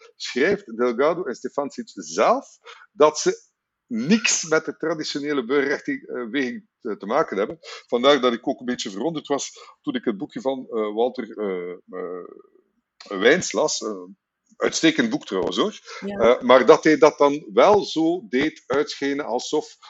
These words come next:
Speaker 1: dit, eh, wokisme voortkomt uit de burgerrechten, ter-, terwijl het net, ze zich volledig afzetten tegen die burgerrechtenbeweging. Inderdaad,
Speaker 2: Ja.
Speaker 1: de burgerrechtenbeweging, dat, de burgerrechtenbeweging Martin Luther King, dat was, hè, de, de, de, de,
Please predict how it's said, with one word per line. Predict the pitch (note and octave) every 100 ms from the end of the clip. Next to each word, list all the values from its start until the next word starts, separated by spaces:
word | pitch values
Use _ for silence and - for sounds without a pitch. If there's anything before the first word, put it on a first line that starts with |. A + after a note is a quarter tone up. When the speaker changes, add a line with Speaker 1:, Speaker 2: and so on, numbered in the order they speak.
| -
Speaker 1:
dit, | - F2+ D#3 -
eh, | A#2+ A#2 A#2
wokisme | A#2+ A2+ B2+ - B2+ C3 G#2+
voortkomt | - G#2+ D3 E3+ - B2 F#2
uit | G#2+ G#2
de | -
burgerrechten, | E2+ A#2+ A#2 - C3+
ter-, | - C3+
terwijl | A#2+ C#3+ C#3
het | C3+
net, | C#3+ C#3+ -
ze | G#2+ A2+
zich | C3+ - _ - _
volledig | F#2+ C#3+ E3 B3 G#3+ -
afzetten | - F3+ - F#3+ D#3
tegen | B2+ G2+
die | G#2+
burgerrechtenbeweging. | G#2+ F#2 F#2 - F#2 F#2+ E2 D#2+ _ - -
Inderdaad, | - G#2+ G2 C#3
Speaker 2:
Ja. | G#3
Speaker 1:
de | A3+
burgerrechtenbeweging, | D3 C3+ C3 - C3 D3+ C4
dat, | B2 - - - _
de | A#2+
burgerrechtenbeweging | A2+ D#3+ D3 C#3+ C#3+ B2
Martin | B2 D3 C#3
Luther | B2 A#2 A2
King, | - F#3+
dat | D#3 A#2+
was, | B2+ B2 -
hè, | C#3+ F#3+
de, | B2 G#2+
de, | G2 G#2 F#2
de, | F#2+ F#2+ G2 _ _ - -
de, | G2 F#2+